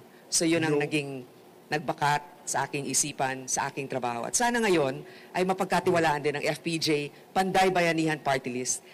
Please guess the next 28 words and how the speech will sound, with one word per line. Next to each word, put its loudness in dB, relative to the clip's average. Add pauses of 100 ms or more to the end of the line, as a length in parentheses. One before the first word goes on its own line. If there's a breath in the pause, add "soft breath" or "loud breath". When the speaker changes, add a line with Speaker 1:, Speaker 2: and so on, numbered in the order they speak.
Speaker 1:
At, -4 (160)
ah, -4
Speaker 2:
Mm. -8
Speaker 1:
ito -2
po 0
ang -2
aking -2
anak, 0
marahil 0
ay -2
ang -4
iba -4
sa 0
inyo, -2 (240 loud breath)
nakikita -2
siyang -2
katrabaho 2
ko 0 (120)
o 0
nag-iikot -6
rin -2
kasama -2
namin. -6 (240 loud breath)
Ito -4
po 2
ay 2
si 0
Brian. -2